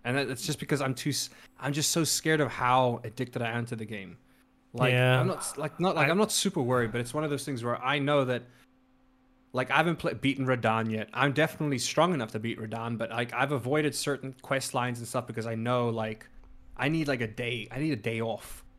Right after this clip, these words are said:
Speaker 1: I need, like, a whole day off to play Elden Ring. You know what
Speaker 2: See,
Speaker 1: I mean?
Speaker 2: I, I, I don't have the day off, so I j-, I just,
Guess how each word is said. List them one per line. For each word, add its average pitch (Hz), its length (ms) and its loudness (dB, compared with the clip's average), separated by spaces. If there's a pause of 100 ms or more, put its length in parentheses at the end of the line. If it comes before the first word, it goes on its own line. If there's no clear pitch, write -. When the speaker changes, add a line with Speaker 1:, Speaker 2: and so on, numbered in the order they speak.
(260)
Speaker 1:
I 117 60 -4
need, 143 140 0
like, 131 120 4
a 127 60 2
whole 143 240 4
day 120 220 0
off 117 180 0
to 117 60 -10
play 117 220 -4
Elden 113 320 -2
Ring. 107 280 -4 (200)
You 127 160 -2
know 123 60 0
what - 20 2
Speaker 2:
See, 131 200 12
Speaker 1:
I 135 280 12
mean? 156 120 12
Speaker 2:
I, 135 40 12
I, 139 40 12
I 143 40 12
don't 156 260 12
have 143 400 12
the 147 140 8
day 127 280 8
off, 131 260 12
so 127 200 10
I 123 120 12
j-, 123 140 4
I 131 140 12
just, 127 240 6